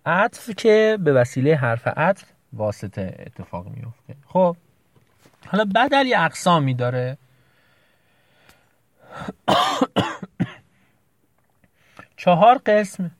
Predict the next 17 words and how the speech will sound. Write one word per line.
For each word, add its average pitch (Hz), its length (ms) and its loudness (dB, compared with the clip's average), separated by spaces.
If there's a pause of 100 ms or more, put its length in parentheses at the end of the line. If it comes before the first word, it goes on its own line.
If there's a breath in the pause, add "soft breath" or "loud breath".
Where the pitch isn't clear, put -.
بدل 117 400 0
داریم. 85 320 -8 (880)
بدل 208 400 4
کل 220 440 0
از 196 240 2
کل 151 440 -2 (640)
یعنی 143 240 -4
چی؟ 165 420 -8 (1200)
یعنی 147 260 0
این 185 320 0
که 95 360 -6 (920)
اون 156 320 -4 (920)
مبدل 120 640 0
من، 123 460 0
مبدل 120 560 0
منه 123 440 0
ما 90 260 -6